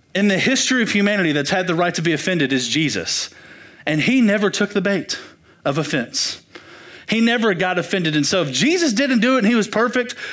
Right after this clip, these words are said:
what makes you think that it's a good idea for us to be offended? And so there's really never a justifiable reason to be offended, but here's what I know, all right? And here's where we are today, is that some of us in this room, maybe a lot of us in this room,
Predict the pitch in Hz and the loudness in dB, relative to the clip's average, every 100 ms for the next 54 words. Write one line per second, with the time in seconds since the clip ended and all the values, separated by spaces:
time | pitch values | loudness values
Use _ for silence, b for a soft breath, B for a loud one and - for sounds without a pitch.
0 | B - 202 269 262 262 - 240 214 233 | B 0 0 2 2 2 2 0 2 0
1 | 214 160 170 175 156 175 185 147 156 185 | 0 0 -2 -2 -2 0 0 0 -2 -2
2 | 196 208 151 127 104 101 87 82 B B | -2 -2 -2 -2 -2 -4 -6 -8 B B
3 | B 160 - 214 208 160 269 339 254 190 | B -2 0 0 0 0 2 2 2 2
4 | 220 202 170 156 127 190 226 - 233 - | 2 0 0 -2 -2 0 0 -2 -4 -2
5 | 151 175 160 151 131 180 220 - 131 151 | 0 0 0 0 2 2 2 2 0 -2
6 | B B B - 170 185 175 - 240 185 | B B B -4 0 0 0 0 2 2
7 | 160 170 156 240 254 208 226 220 208 92 | 2 -2 0 0 0 0 0 2 0 -2
8 | 90 147 190 170 208 202 196 185 170 156 | -2 -2 0 0 0 2 2 2 2 0
9 | 135 98 - B B B B B B B | 0 -4 -6 B B B B B B B
10 | B B B _ _ _ 175 196 196 220 | B B B _ _ _ -4 -2 0 0
11 | 196 - - - - 330 339 208 180 175 | -4 -6 -4 -2 0 2 2 2 0 2
12 | 196 185 160 165 160 170 226 240 214 165 | 0 0 0 0 2 2 2 2 2 2
13 | 175 240 247 185 - 170 151 - 139 139 | 2 0 0 0 0 0 0 0 0 2
14 | 139 | 2